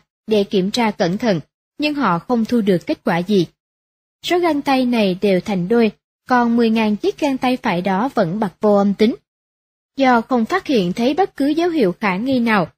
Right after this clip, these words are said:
và cũng không nhìn thấy người đã từng mua lại kiện bao tay trái đó đến đây, nên nhân viên hải quan bắt đầu cảm thấy nghi ngờ đối với chỉ thị mật của cấp trên. Đồng thời, họ cũng cảm thấy mệt mỏi vì phải cảnh giác cao độ. Đúng lúc này,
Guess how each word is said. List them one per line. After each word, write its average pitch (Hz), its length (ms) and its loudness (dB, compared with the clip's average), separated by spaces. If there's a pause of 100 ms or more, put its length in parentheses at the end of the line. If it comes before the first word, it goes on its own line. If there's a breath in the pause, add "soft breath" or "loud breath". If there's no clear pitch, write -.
(100)
và 262 100 4
cũng 233 220 0
không 285 260 0
nhìn 214 200 0
thấy 214 240 -2
người 262 240 0
đã 180 160 -2
từng 202 340 -2
mua 262 140 0
lại 208 220 0
kiện 175 300 -2
bao 226 140 -4
tay 226 180 -4
trái 214 320 -4
đó 226 240 -2
đến 262 220 -2
đây, 254 200 2 (260)
nên 302 180 0
nhân 294 200 0
viên 277 160 0
hải 196 260 -4
quan 240 200 -2
bắt 320 140 -8
đầu 214 180 2
cảm 165 300 0
thấy 294 180 -4
nghi 285 240 0
ngờ 220 260 2 (260)
đối 254 140 4
với 349 140 0
chỉ 202 200 0
thị 226 200 0
mật 190 280 0
của 175 140 0
cấp 311 240 -4
trên. 247 220 2 (640)
Đồng 247 180 2
thời, 220 280 0 (260)
họ 247 100 0
cũng 220 240 0
cảm 190 280 -2
thấy 302 160 -4
mệt 330 240 -2
mỏi 180 240 -4
vì 226 140 -2
phải 175 240 -2
cảnh 175 260 -4
giác 311 240 -4
cao 220 180 0
độ. 190 220 2 (600)
Đúng 240 200 2
lúc 359 200 -4
này, 214 240 0